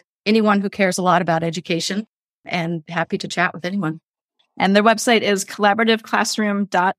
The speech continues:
Speaker 2: org, and you can find Kelly Stewart on LinkedIn. Is there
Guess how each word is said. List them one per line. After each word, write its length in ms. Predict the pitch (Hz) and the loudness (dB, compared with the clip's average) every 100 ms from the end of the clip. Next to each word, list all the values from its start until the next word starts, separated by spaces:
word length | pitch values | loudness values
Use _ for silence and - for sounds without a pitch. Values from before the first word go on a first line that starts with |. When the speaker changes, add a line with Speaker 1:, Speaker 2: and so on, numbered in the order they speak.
| _ | _
Speaker 2:
org, 520 | 185 175 165 220 - - _ _ _ | 0 2 2 0 -6 -16 _ _ _
and 140 | 190 | -2
you 60 | 175 | -2
can 140 | 185 | -4
find 260 | 185 170 175 | -6 -4 -4
Kelly 240 | - 170 | -6 -4
Stewart 400 | 175 - 160 170 - | -4 -6 -4 -4 -4
on 280 | 170 175 165 | -4 -4 -6
LinkedIn. 680 | 175 180 - 269 214 170 - _ _ | -6 -6 -4 -2 -2 -4 -10 _ _
Is 220 | - 220 220 | -2 -2 2
there 380 | 247 247 254 | 2 4 2